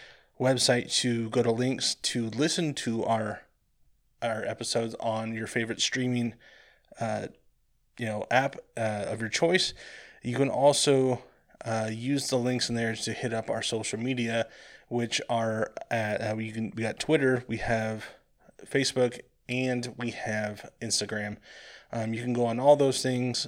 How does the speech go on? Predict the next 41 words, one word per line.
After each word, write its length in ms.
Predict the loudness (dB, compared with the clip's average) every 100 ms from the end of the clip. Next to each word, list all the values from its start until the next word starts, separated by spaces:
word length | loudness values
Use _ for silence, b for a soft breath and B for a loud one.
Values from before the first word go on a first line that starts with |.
| -4
Uh, 320 | -4 -2 -4
the 140 | -4 -4
handle 460 | 0 2 4 2
for 160 | 4 4
all 200 | 6 4
those 440 | 2 -2 -2 -2
as 260 | -2 -4 -4
well 400 | -4 -2 -2 -4
is 400 | -4 -4 -4 -4 B B B B B
at 480 | 0 0 0 -6 -4
Get 180 | 0 0
in 60 | -2
the 80 |
Game 320 | -4 -2 -4 -4
P 300 | -6 -4 -2
C. 420 | -2 -2 -4 -6 -10 B B B B B B
And, 300 | -10 -8 -4
uh, 320 | -4 -2 -4 -6 -12 _ -20 _
if 260 | -6 -4 -2
you 80 | -2
don't 140 | 0
wanna 160 | 0 -2
go 80 |
through 160 | -4 -4
the 60 | -2
website, 400 | -2 -2 -2 -2
you 80 |
can 100 | -4
just 160 | -4 -4
go 140 | -2
straight 280 | -2 -2 -2
to 220 | -4 -4 -4
the 200 | -4 -2
social 340 | -2 -2 -2
media 260 | -4 -2 0
site 320 | 0 0 -2
of 100 | -6
your 100 | -6
choice. 540 | -4 -2 0 -2 -2 -8 _
Type 300 | -4 -4 -2
in 300 | -4 -4 -6